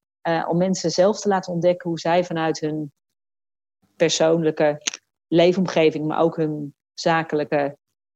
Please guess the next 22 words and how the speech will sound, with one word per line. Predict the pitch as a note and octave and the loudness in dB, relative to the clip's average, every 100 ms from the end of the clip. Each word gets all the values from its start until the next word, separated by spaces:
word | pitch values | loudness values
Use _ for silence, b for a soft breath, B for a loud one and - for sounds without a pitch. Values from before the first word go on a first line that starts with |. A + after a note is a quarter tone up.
| _ | _
rol, | - E3+ F3 A3 E4+ - _ _ _ _ | -8 2 6 6 4 -2 _ _ _ _
dat | D#3+ | -2
dat | D#3+ D3+ - | 0 -2 -4
niet | E3 F3 - | -2 -2 -2
gescheiden | - E3 D#3 D#3+ F#3 | -4 0 2 4 6
werelden | G3+ G#3+ A3 G#3 | 6 6 6 4
zijn. | G3+ G3 C4 E4+ - _ _ _ | 2 2 0 -4 -12 _ _ _
Hè, | F3+ A3+ | -2 0
dat | G#3 - | 0 -4
je | |
vooral | - E3+ F3 | -4 0 0
ook | D#3 | 0
jezelf, | D#3 D#3 E3+ D#3+ C#3+ - | -4 -2 0 0 -4 -8
eh, | D3 | -6
mee | D#3+ F3 F3 | -2 0 0
mag | D#3+ | -2
nemen | D#3+ E3 D#3 | -4 -2 -2
naar | D#3 D3+ | -2 2
je, | D3+ D3+ D3+ | 2 2 -2
naar | D#3 D#3 | -2 2
je | D#3+ | 4
werk. | D#3 G#3 - | 4 4 2